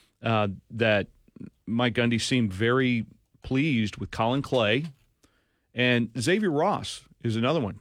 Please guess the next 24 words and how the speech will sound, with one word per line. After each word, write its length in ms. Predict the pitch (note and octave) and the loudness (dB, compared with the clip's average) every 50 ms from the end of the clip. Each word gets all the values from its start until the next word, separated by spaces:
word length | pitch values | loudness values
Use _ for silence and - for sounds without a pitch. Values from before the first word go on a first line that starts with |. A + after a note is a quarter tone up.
| - - | -10 -6
Xavier's 320 | G2+ B2+ D#3 F#3+ G#3+ D#3 | -4 -2 0 0 -2 -2
been 140 | C3 E3 E3+ | 0 0 0
around 340 | D#3 D3 D#3 F3 F3 F3 D#3 | 2 2 2 2 2 0 0
for 160 | - B2+ A2+ | -2 -2 -2
a 60 | G2 | 0
while, 400 | F2 G2+ F#2 F#2 - - - - - - | -2 -2 -4 -6 -6 -10 -12 -12 -6 -2
and, 320 | G#2+ G#2+ G#2+ G#2 G#2 G2+ - | 0 0 0 0 0 -2 -2
and 180 | A2+ A#2 A2+ | -2 0 0
Mike's, 520 | A2 A2 A#2+ D3 F#3+ G3 - - - - E3+ | 2 2 2 2 0 0 -2 -4 -4 -2 0
uh, 160 | D3+ C#3+ C3+ | 0 0 -2
quote 440 | - - - - D#3+ D#3 D3+ B2 - - - - - - _ _ _ _ _ _ _ | -4 -6 -2 0 2 2 0 -2 -6 -12 -20 -20 -20 -20 _ _ _ _ _ _ _
about 440 | - B2+ B2 A2+ C3 C3 B2 A2+ A2+ | -2 0 0 2 2 2 2 2 2
Xavier 520 | G2 B2+ B2+ C#3+ E3 E3 C3+ A#2+ A#2 A#2 A2+ | 0 0 2 2 2 2 2 2 2 2 0
said 280 | A2 - - A#2+ A2+ G#2 | 0 0 2 2 2 2
he, 220 | A2+ B2+ B2 A2+ - | 2 0 0 -2 -2
he 180 | - A#2 A#2+ A#2 | -2 -2 -2 -2
finally 500 | G#2 - - C#3 C#3 D3 D3+ D3 C#3 C3 | -2 -2 -2 0 2 2 2 2 0 0
realized 560 | A#2 B2 B2+ B2+ B2+ B2 A#2+ A#2+ A#2+ A2 G2 | 0 0 2 2 4 4 4 2 2 0 0
this 180 | A#2+ A#2 - - | -2 -4 -4 -4
is 120 | A2+ G2+ | -6 -6
a 40 | A2 | -6
tough 300 | F#2+ - B2 A#2 A2 - | -4 -2 0 0 0 0
man's 300 | A#2 A2 G#2+ G#2+ G2+ F#2 | -2 0 0 -2 -2 -2
game. 420 | F#2+ B2 C3+ C3+ - - - A#2 | -2 -2 -2 -2 -4 -6 -10 -14